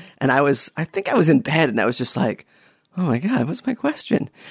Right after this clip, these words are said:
What's my question?" And then I had, like, a couple of backup questions, like, if I had time, I would ask.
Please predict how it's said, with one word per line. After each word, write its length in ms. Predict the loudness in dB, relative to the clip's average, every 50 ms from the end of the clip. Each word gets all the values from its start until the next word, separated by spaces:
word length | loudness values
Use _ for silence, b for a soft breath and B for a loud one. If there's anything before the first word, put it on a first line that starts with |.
| B B B
What's 180 | -8 -6 -2
my 80 | -4 -4
question?" 520 | 0 2 2 2 2 2 2 4 4 4
And 140 | 4 4 4
then 100 | 4 4
I 100 | 4 2
had, 320 | 2 2 2 4 4 4
like, 180 | 6 4 4 4
a 60 | 4
couple 280 | 2 4 4 6 6 4
of 80 | 4
backup 460 | 4 4 4 4 4 4 4 4 4 4
questions, 540 | 4 6 6 6 4 4 2 4 4 4
like, 180 | 4 2 2 2
if 100 | 2 2
I 100 | 4 4
had 200 | 4 4 2 2
time, 360 | 2 2 2 4 4 4 4
I 80 | 4 4
would 120 | 4 4
ask. 400 | 4 4 4 4 4 2 0 -4